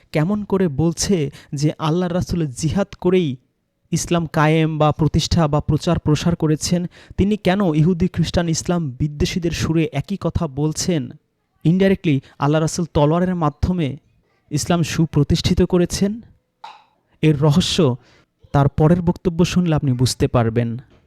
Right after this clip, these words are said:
রাসূল সাল্লাল্লাহু আলাইহি ওয়াসাল্লাম সারা জীবন কাটিয়েছেন জিহাদ কইরা, তারপর উনি টিটকারি করে বলতেছেন যে, "তাই আমাদের ধর্ম নেতারা আবিষ্কার করেছেন রাসূলের সুন্নত, দাড়ি, টুপি, এগুলোর ধর্ম নেতারা আবিষ্কার করেছেন, এগুলো রাসূলের সুন্নতে ছিল না", এটাই তিনি বোঝাতে চাচ্ছেন।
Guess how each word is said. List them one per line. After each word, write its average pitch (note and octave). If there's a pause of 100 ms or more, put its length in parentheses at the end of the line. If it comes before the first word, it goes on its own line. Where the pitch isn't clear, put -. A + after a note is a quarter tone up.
(280)
রাসূল G3
সাল্লাল্লাহু A#3
আলাইহি A3+
ওয়াসাল্লাম G3
সারা -
জীবন F3+
কাটিয়েছেন G3+
জিহাদ E3+ (100)
কইরা, C3+
তারপর E3+
উনি F#3 (220)
টিটকারি A3+
করে G#3
বলতেছেন F3
যে, D#3+ (140)
"তাই G#3+
আমাদের A3
ধর্ম E3+
নেতারা F#3 (520)
আবিষ্কার G#3
করেছেন D3+
রাসূলের D#3
সুন্নত, C#3
দাড়ি, D3
টুপি, D3+
এগুলোর D#3+
ধর্ম D3+
নেতারা D#3+
আবিষ্কার C#3+
করেছেন, C3+
এগুলো E3+
রাসূলের D#3
সুন্নতে D3
ছিল F3
না", C3+
এটাই F3+
তিনি E3+
বোঝাতে C3+
চাচ্ছেন। A#2